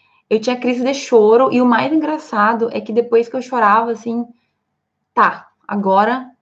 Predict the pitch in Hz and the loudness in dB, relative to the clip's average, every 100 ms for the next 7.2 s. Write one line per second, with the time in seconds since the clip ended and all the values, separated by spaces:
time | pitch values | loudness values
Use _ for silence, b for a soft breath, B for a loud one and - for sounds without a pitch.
0 | _ - 196 202 214 202 214 220 208 208 | _ -6 -2 -2 -2 -4 -4 -2 -2 -2
1 | 202 202 202 202 220 208 220 208 226 208 | -4 -6 -4 -4 -2 -2 -4 -6 -8 -8
2 | 190 208 202 - - - _ _ b b | -6 -6 -6 -8 -14 -20 _ _ b b
3 | b - 320 330 B B _ - 262 302 | b -4 -2 -4 B B _ -16 -6 -4
4 | 254 285 285 - _ - 262 277 277 277 | -2 -2 -6 -10 _ -4 -2 -2 -2 -2
5 | 233 - - _ _ 208 208 - - 262 | -2 -4 -10 _ _ -2 -2 -6 -6 -4
6 | 277 285 285 294 277 277 277 240 233 226 | -2 -4 -8 -6 -6 -6 -6 -6 -6 -4
7 | 233 240 | -6 -8